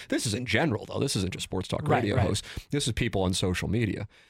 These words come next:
Speaker 1: Uh, and now they move, like, the facts around to still justify the
Speaker 2: Oh,
Speaker 1: opinion that
Speaker 2: you
Speaker 1: was
Speaker 2: can always
Speaker 1: wrong. It's a
Speaker 2: spin, Tim.
Speaker 1: fascinating deal to see.
Speaker 2: You can
Speaker 1: It's,
Speaker 2: always
Speaker 1: it's
Speaker 2: spin.
Speaker 1: certainly a way to win office.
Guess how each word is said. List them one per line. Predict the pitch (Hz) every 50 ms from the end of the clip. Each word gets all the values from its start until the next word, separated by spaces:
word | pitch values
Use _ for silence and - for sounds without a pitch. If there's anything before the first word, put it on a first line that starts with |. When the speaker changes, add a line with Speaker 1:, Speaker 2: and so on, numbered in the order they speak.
| _ _ _ - _ _ _ _ _ _ -
Speaker 1:
Uh, | 95 95 90
and | 98 113
now | 127 151 190
they | 180 131
move, | 117 113 113 127 143 147 135 -
like, | 117 110 -
the | - 95
facts | - - - - 165 190 - - - -
around | 113 101 98 92 95 92 90
to | -
still | - - 143 117
justify | 95 - 104 113 139 190 - - 117 - - 110 101 101 107
the | 92 113 107
Speaker 2:
Oh, |
Speaker 1:
opinion | 98 - - 214 208 151 113 104
that | 107
Speaker 2:
you | -
Speaker 1:
was | - -
Speaker 2:
can | - 135
always | 143 147 147 -
Speaker 1:
wrong. | 101
It's | 120 -
a | 139
Speaker 2:
spin, | 127 117
Tim. | 110
Speaker 1:
fascinating | - - 180 202 185 - - 123 113 107 107 101 98 95
deal | 95 104 120 110 98 98
to | -
see. | 98 - 131 123 101 90 - -
Speaker 2:
You | 127
can | 120 123 127
Speaker 1:
It's, | 123
Speaker 2:
always | 127 131 131 131
Speaker 1:
it's | 113 -
Speaker 2:
spin. | - 165
Speaker 1:
certainly | 180 214 143 120 104
a | 104 104
way | 104 107
to | 110 101
win | 92 104 104
office. | 90 104 127 143 - - 98 -